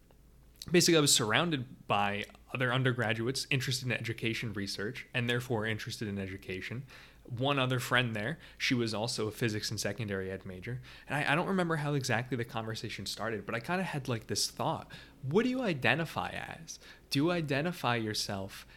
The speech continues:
as a physics major that happens to be going into education, or an education major that happens to be teaching physics?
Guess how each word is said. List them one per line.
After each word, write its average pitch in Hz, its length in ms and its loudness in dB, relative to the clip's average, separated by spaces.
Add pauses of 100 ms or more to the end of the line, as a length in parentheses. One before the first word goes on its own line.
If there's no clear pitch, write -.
(180)
as 101 340 -2
a 98 80 -10
physics 131 480 0
major 147 420 -2 (600)
that 110 220 2
happens 123 360 2
to 117 80 -4
be 113 80 2
going 107 240 -2
into 101 180 -4
education, 110 640 -6 (480)
or 117 400 0 (220)
an 135 120 -2
education 131 640 0
major 101 440 -4 (200)
that 107 200 -2
happens 120 500 4
to - 80 -4
be 101 280 0 (120)
teaching 123 320 0
physics? - 580 -8